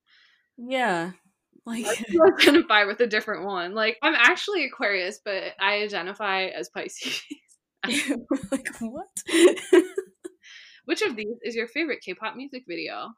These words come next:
Speaker 2: Obsession by exo, Kill This Love by Blackpink, Boy With Love by B T S and Halsey, or Zimzalabim by Red Velvet?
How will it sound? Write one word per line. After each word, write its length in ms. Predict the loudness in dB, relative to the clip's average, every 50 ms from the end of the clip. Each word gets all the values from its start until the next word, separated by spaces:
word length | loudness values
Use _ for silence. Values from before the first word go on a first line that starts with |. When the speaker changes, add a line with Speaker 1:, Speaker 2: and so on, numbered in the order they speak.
| _ _ _ _ _ _ _ _ _ _ _ _ _ _ _ _ -14
Speaker 2:
Obsession 640 | -14 -12 -10 -6 -2 -2 -2 -2 -2 -4 -4 -2 0
by 160 | 2 2 2
exo, 640 | 2 2 -2 -2 -4 -8 -8 -6 -4 -4 -6 -6 -10
Kill 220 | -10 -6 -6 -6 -6
This 220 | -6 -8 -8 -6
Love 180 | -6 -6 -6 -4
by 140 | -6 -6 -6
Blackpink, 600 | -6 -8 -8 -8 -8 -10 -12 -16 -16 -16 -18 _ -20
Boy 320 | -12 -6 -4 -4 -4 -4
With 140 | -4 -6 -4
Love 220 | -2 -2 -2 -4 -4
by 120 | -6 -8
B 200 | -6 -8 -12 -12
T 160 | -12 -8 -6 -6
S 140 | -6 -6
and 120 | -8 -10 -10
Halsey, 480 | -8 -8 -8 -8 -8 -10 -10 -10 -10 -10
or 240 | -8 -8 -6 -6 -8
Zimzalabim 1200 | -8 -10 -10 -10 -8 -8 -10 -12 -12 -8 -6 -4 -4 -4 -6 -8 -8 -8 -8 -8 -8 -12 -14 -12
by 240 | -8 -6 -6 -6 -6
Red 300 | -8 -8 -10 -10 -10 -10
Velvet? 400 | -14 -16 -18 -16 -18 -18 -18 -18